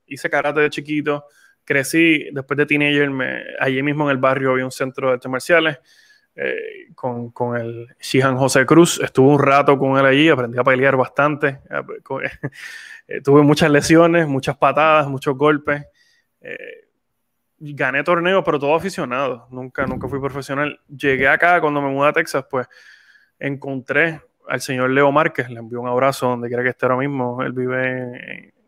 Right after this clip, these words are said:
cerca de Dallas. Ya yo no vivo tan cerca allá.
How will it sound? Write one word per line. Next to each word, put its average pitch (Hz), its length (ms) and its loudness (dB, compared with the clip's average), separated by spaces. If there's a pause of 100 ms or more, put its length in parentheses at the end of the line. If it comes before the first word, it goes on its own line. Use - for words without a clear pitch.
cerca 143 320 0
de 139 80 6
Dallas. 143 440 2
Ya 127 160 -4
yo 143 120 -4
no 151 100 -6
vivo 147 200 -4
tan 139 140 -8
cerca 143 280 -2
allá. 165 200 0